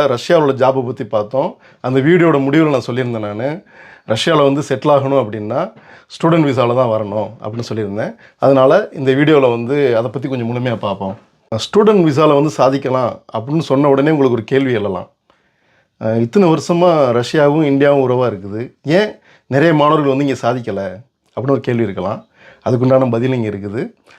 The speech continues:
அதே மாதிரி இனிமே வந்து சாதிக்கலாமா அப்படிங்கிற கேள்விக்குண்டான பதிலும் இந்த வீடியோல இருக்கு. வாங்க பார்க்கலாம். ரஷ்யாவுக்கு ஸ்டூடெண்ட்ஸ் படிக்க வர ஆரம்பிச்சது பார்த்தீங்க அப்படின்னா ஆயிரத்தி தொள்ளாயிரத்தி நாற்பத்தி ஏழுலேருந்து இன்று வரையும் வர்றாங்க.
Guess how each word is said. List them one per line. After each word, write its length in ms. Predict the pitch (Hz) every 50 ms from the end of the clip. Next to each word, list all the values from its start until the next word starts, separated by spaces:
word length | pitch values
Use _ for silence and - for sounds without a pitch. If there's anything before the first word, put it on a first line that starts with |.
| _ -
அதே 160 | 131 156 190 180
மாதிரி 260 | 165 156 151 151 185 202 - -
இனிமே 360 | 143 139 160 196 202 208 226 220
வந்து 220 | 202 175 170 190
சாதிக்கலாமா 640 | - - 143 147 156 160 151 139 123 117 113 117 120 113 98 - - _ -
அப்படிங்கிற 360 | 104 113 123 139 143 147 131
கேள்விக்குண்டான 640 | 123 - 135 135 131 131 123 - 117 110 113 113 110
பதிலும் 360 | 104 110 113 123 131 165 - -
இந்த 120 | 143 120
வீடியோல 260 | 117 120 123 117 110
இருக்கு. 260 | 104 101 92 - 117 151 - - _ _ - - _ -
வாங்க 180 | 113 110 104
பார்க்கலாம். 360 | 92 101 95 95 90 85 87 - _ _ _ _ _ _ _ _ -
ரஷ்யாவுக்கு 680 | 110 127 131 - - 220 208 196 175 - 120 147 160 170 160
ஸ்டூடெண்ட்ஸ் 500 | - - 160 165 170 170 165 160 - - 127 117
படிக்க 360 | - 131 135 151 156 180 156
வர 160 | 139 131 120 117
ஆரம்பிச்சது 460 | 113 117 117 120 117 107 - 120 113 98
பார்த்தீங்க 320 | 107 101 95 107 110 107
அப்படின்னா 400 | 98 90 - 95 92 95 110 135 156 190 - -
ஆயிரத்தி 320 | - 107 123 143 139 135 139
தொள்ளாயிரத்தி 320 | 139 120 117 113 - 135
நாற்பத்தி 380 | 107 107 117 117 - 113 - 117 107
ஏழுலேருந்து 480 | 101 95 95 95 95 92 98 113 170 - - _ _ _ _ _ _ -
இன்று 180 | 120 110 117
வரையும் 240 | 110 107 120 123 101
வர்றாங்க. 300 | 95 - 90 87 90